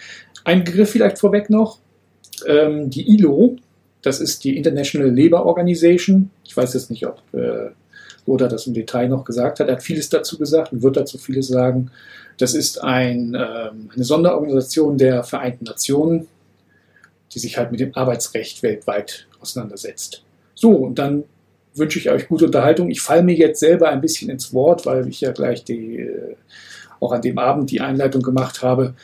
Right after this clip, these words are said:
Aber ich schneide nichts, nichts Relevantes weg. Dann wünsche ich gute Unterhaltung. Informative, gute Unterhaltung. Und man, man tendiert schnell auch dazu, diesen Begriff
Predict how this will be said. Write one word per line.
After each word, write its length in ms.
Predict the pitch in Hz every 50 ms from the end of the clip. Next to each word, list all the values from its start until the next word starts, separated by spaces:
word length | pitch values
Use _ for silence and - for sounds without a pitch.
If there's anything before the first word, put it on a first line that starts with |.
| - - - -
Aber 180 | - 127 143
ich 120 | - - -
schneide 300 | - 139 123 127 123 110
nichts, 460 | 110 110 - - - - - - -
nichts 240 | 117 101 - - -
Relevantes 580 | 110 110 - - - - - - - - -
weg. 340 | - - - - - - _ _ _ _ _ _ _ _ _ _ _ _ _ _ _ _ _ _ _ _ -
Dann 180 | - 127 131 123
wünsche 220 | 139 135 - -
ich 80 | - -
gute 160 | 131 120 131
Unterhaltung. 520 | 117 113 113 104 110 107 - - - - _ _ _ _ _ _ _ _ -
Informative, 720 | 175 175 170 175 - 156 139 131 131 - - 120 113 113 110
gute 280 | - - - - -
Unterhaltung. 460 | - - - - - - - - - - _ _ _ _ _ _ _ _ _ _ _ _ _ _ _ _ _ _ _ _ _ _ _ _ _ _ _ _ _ _ _ _ _ _ _ _ _ _ _ _ _ _ _ _ _ _ _ _ _ _ _ _ _ _ _ _ _ _ _ _ _ _ _ - _ _ _ - -
Und 180 | 180 180 170 - - _ _ -
man, 200 | 180 196 208 - 220 - -
man 160 | 196 214 208
tendiert 320 | 220 214 196 240 262 262
schnell 280 | - - 220 240 247 269
auch 160 | - 214 -
dazu, 280 | - 233 226 233 - 185
diesen 200 | 202 190 202 190
Begriff 380 | 196 196 190 220 233 - -